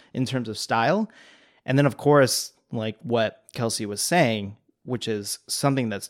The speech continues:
completely different versus, like, American leagues versus the European leagues. It's like,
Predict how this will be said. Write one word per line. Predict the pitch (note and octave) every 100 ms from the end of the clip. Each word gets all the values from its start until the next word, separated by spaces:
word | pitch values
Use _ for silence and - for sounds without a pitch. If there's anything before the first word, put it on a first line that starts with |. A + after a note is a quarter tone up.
| -
completely | A2 B2 G#2+ G#2
different | A2+ G#2+ G#2+ -
versus, | A2 G#2+ G#2+ G#2 G2 - -
like, | G2+ G2+ - -
American | A2 C3+ D3+ A#2+ G#2
leagues | G2 - -
versus | G#2 G2 F#2+ F#2+ -
the | G#2
European | F#2+ G2 - E3 A2+
leagues. | G2+ F#2
It's | G2+ -
like, | F#2 -